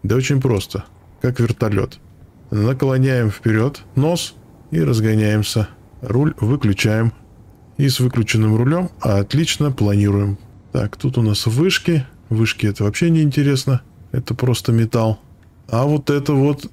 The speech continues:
очень даже интересно. И я даже знаю, что это такое. Это крыло от того упавшего самолета. Так, приземляемся. Движочки гасим. Да и в целом можно корабль гасить.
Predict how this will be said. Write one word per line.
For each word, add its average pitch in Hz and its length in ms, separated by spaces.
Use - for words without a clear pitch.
очень 127 360
даже 131 260
интересно. 131 680
И 107 100
я 107 140
даже 113 280
знаю, 117 300
что - 200
это 113 160
такое. 117 480
Это 113 200
крыло 135 400
от 127 120
того 110 260
упавшего 107 440
самолета. 110 680
Так, 101 580
приземляемся. 107 1040
Движочки 107 580
гасим. 110 480
Да 131 220
и 107 40
в - 40
целом 98 320
можно 98 220
корабль 98 360
гасить. - 360